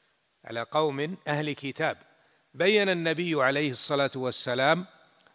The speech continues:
صفة هؤلاء القوم أنهم أهل كتاب، بمعنى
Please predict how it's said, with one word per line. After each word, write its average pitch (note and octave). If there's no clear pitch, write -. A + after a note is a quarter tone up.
صفة D#3+
هؤلاء C#3+
القوم F3+
أنهم F#3
أهل F3
كتاب، E3+
بمعنى E3+